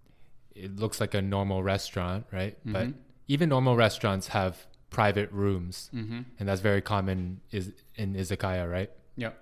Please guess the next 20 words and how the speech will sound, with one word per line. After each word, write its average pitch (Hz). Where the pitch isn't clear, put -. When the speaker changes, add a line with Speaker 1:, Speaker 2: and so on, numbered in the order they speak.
Speaker 2:
Yep. 110
Speaker 1:
Private 98
rooms 95
where, 92
um, 90
you 98
take 98
off 92
your 98
shoes 98
Speaker 2:
Mm-hmm. 113
Speaker 1:
before 104
you 95
enter, 104
Speaker 2:
Mm-hmm. 113
Speaker 1:
and, 92
um, 90
some 95
have, 92
like, 92